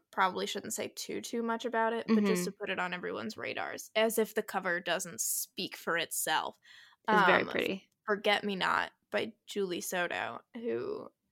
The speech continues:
Speaker 1: she has a really big fan fiction following. I've never read any of her fan fiction, but I've had
Speaker 2: Yeah,
Speaker 1: a
Speaker 2: 'cause
Speaker 1: lot of
Speaker 2: it's,
Speaker 1: people be
Speaker 2: it's
Speaker 1: like, "Oh my gosh, I
Speaker 2: Raylo.
Speaker 1: love her fan fiction." No, it's
Speaker 2: Right?
Speaker 1: not. These
Speaker 2: It's
Speaker 1: are,
Speaker 2: not.
Speaker 1: it's just an original.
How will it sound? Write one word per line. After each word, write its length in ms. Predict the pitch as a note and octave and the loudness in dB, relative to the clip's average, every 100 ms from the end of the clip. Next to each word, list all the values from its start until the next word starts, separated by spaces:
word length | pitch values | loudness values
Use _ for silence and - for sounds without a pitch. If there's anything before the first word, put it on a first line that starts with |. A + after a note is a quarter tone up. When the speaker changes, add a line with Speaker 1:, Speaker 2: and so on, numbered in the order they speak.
| - | -14
Speaker 1:
she 160 | - B3 | -8 -6
has 80 | D4+ | -2
a 60 | |
really 200 | C4 A3+ | 4 6
big 220 | G#3 G3 - | 6 4 0
fan 280 | E3+ D3+ A#3 | -2 0 0
fiction 440 | C#4+ C#4+ D4+ D#4+ | -4 -4 -4 -2
following. 580 | D#4+ D#4+ D#4+ E4 E4 E4 - | 2 2 2 -2 -4 -8 -2
I've 160 | A3+ | 0
never 180 | A3+ G#3 | 2 2
read 180 | - - | 2 0
any 180 | - G2+ | 0 -6
of 80 | - | -8
her 100 | - | -10
fan 220 | - G2+ | -8 -10
fiction, 340 | - - - - | -10 -10 -10 -10
but 100 | - | -6
I've 140 | - | -2
had 80 | A#3+ | 2
Speaker 2:
Yeah, 60 | A3 | 4
Speaker 1:
a 20 | |
Speaker 2:
'cause 80 | G#3+ | 8
Speaker 1:
lot 100 | B3+ | 10
of 60 | |
Speaker 2:
it's, 140 | C#4+ A3+ | 10 8
Speaker 1:
people 160 | - | 4
be 60 | A#3+ | 4
Speaker 2:
it's 100 | A3+ | 6
Speaker 1:
like, 100 | F#3 | 8
"Oh 20 | |
my 60 | F#3 | 10
gosh, 280 | F3+ E3+ E3 | 10 10 10
I 80 | - | 8
Speaker 2:
Raylo. 60 | |
Speaker 1:
love 120 | F#4+ F#4+ | 4 2
her 120 | F#4+ | 0
fan 240 | F#4+ F#4+ F#4 | -2 -2 -2
fiction." 380 | - - - C4+ - - - | -6 -8 -10 -12 -16 -8 6
No, 140 | B3+ | 8
it's 80 | A3 | 10
Speaker 2:
Right? 140 | G3 G#3 | 8 8
Speaker 1:
not. 100 | - _ - _ _ | 4 _ -20 _ _
These 120 | A#3+ A3 | 4 8
Speaker 2:
It's 80 | |
Speaker 1:
are, 80 | A3+ | 10
Speaker 2:
not. 300 | A3+ A3 - - _ _ _ | 12 10 8 -2 _ _ _
Speaker 1:
it's 140 | A3+ | 6
just 180 | A#3+ A3+ | 8 6
an 80 | G#3 | 4
original. 560 | F#3+ F3+ - - C4+ | 2 0 -2 -6 -8